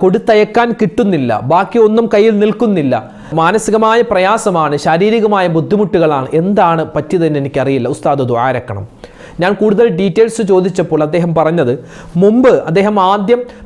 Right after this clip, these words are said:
പ്രവാസിയായി ചെന്നത്, ഏഹ്, സൗദിയിലായിരുന്നു. സൗദിയിൽ ഏകദേശം മൂന്ന് വർഷത്തോളം അദ്ദേഹം ഒരു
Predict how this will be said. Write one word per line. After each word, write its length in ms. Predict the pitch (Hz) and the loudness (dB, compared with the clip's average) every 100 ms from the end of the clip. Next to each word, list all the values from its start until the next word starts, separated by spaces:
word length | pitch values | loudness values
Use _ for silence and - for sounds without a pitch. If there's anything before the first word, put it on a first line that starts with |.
| - | -2
പ്രവാസിയായി 840 | 175 185 196 247 214 175 170 202 - - | 2 2 0 0 2 2 2 0 -4 -2
ചെന്നത്, 420 | 170 180 170 160 156 - - - | 0 2 2 0 -2 -10 -16 -2
ഏഹ്, 160 | 151 139 | 0 0
സൗദിയിലായിരുന്നു. 840 | 135 180 175 214 180 127 113 104 101 - - | 2 0 2 2 2 0 -2 -6 -12 -16 -8
സൗദിയിൽ 400 | - 185 226 233 | -2 0 2 2
ഏകദേശം 500 | 214 220 220 226 202 | 2 2 0 0 0
മൂന്ന് 220 | 196 226 | 0 2
വർഷത്തോളം 640 | 220 196 - 180 190 185 180 | 0 0 -2 -2 0 0 -2
അദ്ദേഹം 320 | 165 175 170 - - | -2 -2 -4 -8 -4
ഒരു 100 | 185 | -2